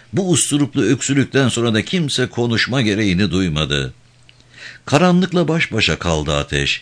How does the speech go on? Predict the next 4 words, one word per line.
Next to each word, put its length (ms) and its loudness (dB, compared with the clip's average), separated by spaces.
Cılızlaştı. 1120 -2
Tartışma 540 0
takatini 640 0
yitiren 480 0